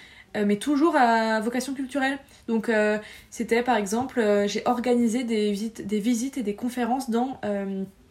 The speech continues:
une entreprise pour les, hum, bah, pour les, les, les salariés. En fait, je recrutais des intervenants et ces intervenants-là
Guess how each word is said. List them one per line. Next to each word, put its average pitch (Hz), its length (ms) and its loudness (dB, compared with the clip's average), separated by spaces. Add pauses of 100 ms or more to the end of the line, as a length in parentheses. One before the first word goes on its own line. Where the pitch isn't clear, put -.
(240)
une 226 120 0
entreprise 247 580 -4 (320)
pour 226 160 -2
les, 208 500 2
hum, 190 480 -8 (320)
bah, 190 140 -8
pour 208 220 -4
les, 196 220 0
les, 196 200 -4 (100)
les 190 160 -4
salariés. 208 500 -4 (420)
En 196 60 -6
fait, 226 320 -2
je 196 140 -4
recrutais 240 420 -2
des 226 140 -6
intervenants 202 500 -4 (160)
et - 40 -12
ces 214 140 -4
intervenants-là 208 720 0